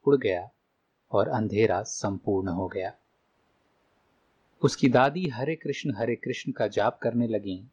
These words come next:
कि न जाने कैसा राक्षस जन्म लेने वाला है, जिसने जन्म लेने से पहले ही अंधेर मचा दिया था। उसके पिता डॉक्टर भृगु नारायण शुक्ला नीले तेल वाले भी काफी परेशान थे। इस तूफान में न दाई ही आ सकती थी और न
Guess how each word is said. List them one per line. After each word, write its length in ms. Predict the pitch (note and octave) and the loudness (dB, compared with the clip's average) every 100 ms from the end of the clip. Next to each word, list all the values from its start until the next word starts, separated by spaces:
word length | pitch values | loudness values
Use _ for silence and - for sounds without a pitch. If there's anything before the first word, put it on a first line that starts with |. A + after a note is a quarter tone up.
| - | -8
कि 80 | |
न 120 | G#2+ G#2+ | -6 -2
जाने 320 | A2 A2+ A#2 | 0 0 0
कैसा 380 | A#2 A2 - A2+ | -2 -2 0 0
राक्षस 540 | G2 G#2 - B2+ G#2 | 0 -4 -2 -2 0
जन्म 200 | G2+ F#2+ | -2 -2
लेने 260 | F2+ F#2+ G2 | -4 -2 0
वाला 300 | F#2+ F#2+ G#2+ | 2 4 2
है, 260 | F2+ F2+ - _ _ _ _ | 0 -10 -16 _ _ _ _
जिसने 300 | B2+ B2 D#3+ | -6 2 4
जन्म 260 | C3 C#3+ D#3+ | 6 6 4
लेने 180 | D3 D3 | 0 -2
से 160 | - | -2
पहले 380 | D3 A#2 G#2 C3+ | -2 -2 0 4
ही 320 | C#3 - A2 | 2 2 -4
अंधेर 420 | A2+ G#2+ F#2+ G#2+ G2 | -2 -2 2 2 4
मचा 300 | F2+ - F2+ | 0 -2 -2
दिया 220 | G2 E2+ | -2 -4
था। 240 | - - _ _ _ _ _ _ _ _ _ _ _ - | -6 -14 _ _ _ _ _ _ _ _ _ _ _ -4
उसके 220 | E3+ - | -2 0
पिता 320 | F3+ F3 G3 | 0 2 4
डॉक्टर 400 | G3 C#3+ C3+ - | 6 6 4 4
भृगु 340 | C#3 A2+ B2 E3 | 4 4 4 4
नारायण 300 | C#3+ B2 A#2+ | 4 4 2
शुक्ला 400 | - - B2+ B2+ | 0 0 4 4
नीले 300 | A#2 A2+ C#3 | 4 6 6
तेल 240 | C3 A2 | 6 4
वाले 320 | G2+ G2 A2 A2+ | 4 4 4 0
भी 320 | F#2 F#2+ A2 _ - | -2 -14 -18 _ -4
काफी 300 | A2+ G#2 A#2 | 0 0 -2
परेशान 520 | G#2+ F#2+ F2+ A2 G2 | -2 -2 -2 -4 -4
थे। 960 | F2+ - - _ _ _ _ _ - D#3 | -8 -18 -20 _ _ _ _ _ -4 -4
इस 120 | - | 0
तूफान 360 | C#3+ - D3 D#3+ | 0 4 4 4
में 220 | D3+ D3+ | 0 0
न 160 | B2 A2 | 0 4
दाई 220 | A2 C3 | 4 4
ही 160 | B2 | 2
आ 80 | C3 | 2
सकती 340 | A#2 A#2+ - A#2+ | 2 -4 -2 -4
थी 300 | - G#2+ A2+ | -2 -6 -2
और 240 | - A2 | 0 0
न 100 | A2 | 0